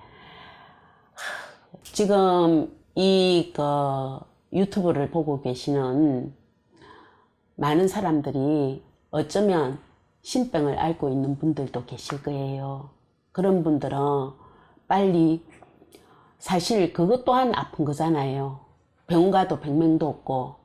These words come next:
그럼 얼른 이런 곳 찾아서, 어? 내가 진짜 이 길을 가야 되는 건지, 안 가야, 안 가도 되고 있는 건지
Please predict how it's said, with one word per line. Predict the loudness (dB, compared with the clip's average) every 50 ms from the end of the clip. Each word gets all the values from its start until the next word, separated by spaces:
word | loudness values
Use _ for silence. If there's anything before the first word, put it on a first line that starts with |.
| _ _ _
그럼 | -6 -2 0 2 2 2 2 2 0 -2 -6 -14 -20 -20 -20 -20 -14 -4
얼른 | -2 2 4 4 4 4 4 2 2
이런 | 2 2 2 2 2
곳 | 0 -2 -6
찾아서, | -8 -10 -6 -4 -4 -4 -4 -4 -4 -4 -2 0 0 0 0 0 0 -2 -6 -14 -20 _ _ _ _ _ _ _ _ _ _ _ _ -14 -4
어? | -2 0 0 0 -2 -6 -14 -20 -20 -20 -20 -20 -20 -20 _ _
내가 | -4 0 0 2 0 0
진짜 | 0 0 0 0 0 0
이 | -2 -2 -2 -2
길을 | 0 0 0 0 0
가야 | -2 -4 -4 -2 -2 -2 -2
되는 | 0 -2 -2 -2 -2
건지, | -2 -4 -4 -6 -6 -8 -10 -10 -10 -12 _
안 | -4 -4 -2
가야, | -2 0 0 0 0 0 -2
안 | -2 -4 -2 -2
가도 | -2 -2 -2 -4
되고 | -4 -4 -4 -4 -2 0
있는 | 2 4 4 2
건지 | 2 2 2 2 0 0 -2 -2 2 2 2 2 2 0 -2 -4